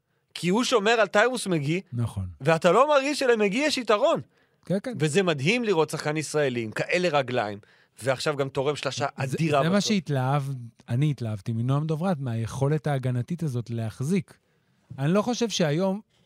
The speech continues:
Speaker 2: אתה יודע, יגיעו אימונים וכאלה, אולי עכשיו יהיה חלון נבחרות, הוא יקבל צ'אנס, אני לא יודע אם הוא שם כי זה הבלחה.
Speaker 1: נכון,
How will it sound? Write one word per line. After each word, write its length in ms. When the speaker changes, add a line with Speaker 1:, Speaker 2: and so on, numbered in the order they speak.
Speaker 2:
אתה 100
יודע, 200
יגיעו 340
אימונים 380
וכאלה, 320
אולי 160
עכשיו 240
יהיה 100
חלון 220
נבחרות, 380
הוא 60
יקבל 260
צ'אנס, 280
אני 180
לא 80
יודע 240
אם 40
הוא 80
שם 200
כי 160
זה 120
הבלחה. 400
Speaker 1:
נכון, 160